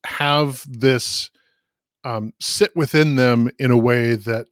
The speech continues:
this isn't something that you just avert your eyes, 'cause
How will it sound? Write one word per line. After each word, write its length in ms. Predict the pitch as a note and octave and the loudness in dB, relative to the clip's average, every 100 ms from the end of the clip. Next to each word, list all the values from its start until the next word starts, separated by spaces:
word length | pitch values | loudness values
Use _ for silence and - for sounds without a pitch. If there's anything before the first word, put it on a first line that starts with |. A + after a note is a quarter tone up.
| _ | _
this 320 | B2+ B2+ - | -6 -6 -4
isn't 280 | C#3+ A2+ C#3+ | -6 -6 -8
something 440 | - B2 A2+ A#2+ A2+ | -4 -6 -4 -4 -4
that 180 | A2+ - | -6 -10
you 200 | A2 G#2 | -12 -12
just 380 | - C#3 A#2 - | -6 -4 -2 -2
avert 360 | G2+ G#2+ G2+ A2 | -2 -2 -4 -8
your 180 | G2 | -10
eyes, 300 | G2+ G2 - - - - _ - | -10 -14 -16 -20 -20 -20 _ 0
'cause 380 | C#3+ A#2+ G2 | 2 4 0